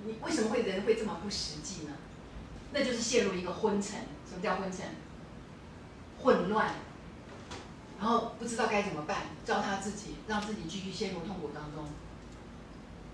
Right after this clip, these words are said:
嗯？所以各位，能够今天坐在这边的朋友们，我们要为自己高兴说，啊，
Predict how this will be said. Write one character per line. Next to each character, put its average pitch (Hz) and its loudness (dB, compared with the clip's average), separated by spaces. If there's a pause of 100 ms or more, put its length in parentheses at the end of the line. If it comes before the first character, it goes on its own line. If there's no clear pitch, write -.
(840)
嗯？ 220 -2 (1800)
所 - 0
以 359 2
各 359 2
位， 302 2 (1500)
能 233 2
够 285 0
今 285 -4
天 285 -2
坐 277 -2
在 220 4
这 226 2
边 226 0
的 220 -2
朋 196 -4
友 - -4
们， 156 -6 (400)
我 175 -4
们 208 -2
要 254 0 (380)
为 262 0
自 226 -4
己 175 -4
高 196 -4
兴 202 -2
说， 214 -4
啊， - -4